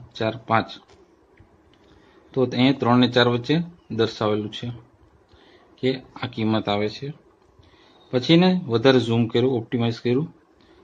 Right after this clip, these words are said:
એટલે તમે જોશો કે એના પછી ત્રણ પોઇન્ટ સાત આવે છે, સાત આવે છે, એટલે ત્રણ પોઇન્ટ સાતસો થી ત્રણ પોઇન્ટ આઠસો ની વચ્ચે આવે છે.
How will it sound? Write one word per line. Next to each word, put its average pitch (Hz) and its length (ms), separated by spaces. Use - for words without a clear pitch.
એટલે 156 260
તમે 131 240
જોશો 123 280
કે 151 120
એના 139 220
પછી 156 320
ત્રણ 135 240
પોઇન્ટ 147 220
સાત 127 320
આવે 98 200
છે, - 60
સાત 123 240
આવે 147 160
છે, 185 80
એટલે 139 200
ત્રણ 139 220
પોઇન્ટ 180 260
સાતસો 165 440
થી 160 180
ત્રણ 123 340
પોઇન્ટ 143 220
આઠસો 123 320
ની 135 180
વચ્ચે 110 280
આવે 98 240
છે. - 80